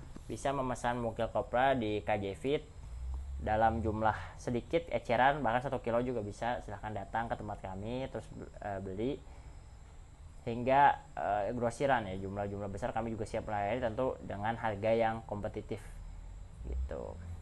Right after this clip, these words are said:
Nah, bungkil kopra ini merupakan bahan pakan sumber protein yang biasa digunakan untuk pemberian pakan ternak seperti ruminansia,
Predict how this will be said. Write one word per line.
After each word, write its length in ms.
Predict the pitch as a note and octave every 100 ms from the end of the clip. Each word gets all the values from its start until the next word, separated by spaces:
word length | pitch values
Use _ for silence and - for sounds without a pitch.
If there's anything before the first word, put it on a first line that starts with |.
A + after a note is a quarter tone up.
| - - - - - - - - - - -
Nah, 160 | - A#2
bungkil 280 | A2+ A2+ B2
kopra 320 | B2 - B2+
ini 360 | A2+ G2+ A2+ D3 - - - - - - - - - - - -
merupakan 720 | A#2+ A2+ - A#2 B2 D3 D#3 D#3 - - - - - - -
bahan 320 | B2 A2 A#2+
pakan 440 | A#2+ - A#2 B2+ C3
sumber 400 | A#2+ A2 G#2 G#2+
protein 560 | - A#2 A2+ C#2 G2+ C3 D3 - - - - -
yang 120 | A2+
biasa 240 | A2 G#2+ B2
digunakan 640 | A#2+ A2 G#2 - B2 B2+ B2 - -
untuk 240 | G#2 A2 - - - - - - -
pemberian 360 | A2 G#2+ A2+
pakan 280 | A2 A2 A2
ternak 440 | G#2 G2+ G#2 A#2 -
seperti 680 | - G#2 F#2+ - G2+ G2 F#2
ruminansia, 840 | G2+ G2 F#2+ - G#2+ A2+ B2+ C3